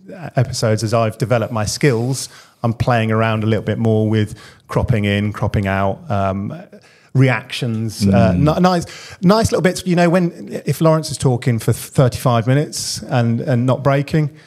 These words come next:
Speaker 1: he literally doesn't stop breathing.
Speaker 2: I actually don't
Speaker 1: Stop
Speaker 2: stop to breathe.
Speaker 1: so-, sometimes.
Speaker 2: This is one of the things that I've realised looking at it in post is that, like, Tony speaks and then these little stops where he breathes.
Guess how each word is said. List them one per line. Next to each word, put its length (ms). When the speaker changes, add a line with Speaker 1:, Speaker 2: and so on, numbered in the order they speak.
Speaker 1:
he 80
literally 320
doesn't 240
stop 300
breathing. 300
Speaker 2:
I 80
actually 320
don't 80
Speaker 1:
Stop 180
Speaker 2:
stop 80
to 60
breathe. 200
Speaker 1:
so-, 100
sometimes. 520
Speaker 2:
This 160
is 100
one 100
of 60
the 60
things 200
that 100
I've 200
realised 320
looking 240
at 100
it 80
in 140
post 420
is 240
that, 240
like, 240
Tony 340
speaks 580
and 100
then 80
these 160
little 160
stops 640
where 160
he 80
breathes. 580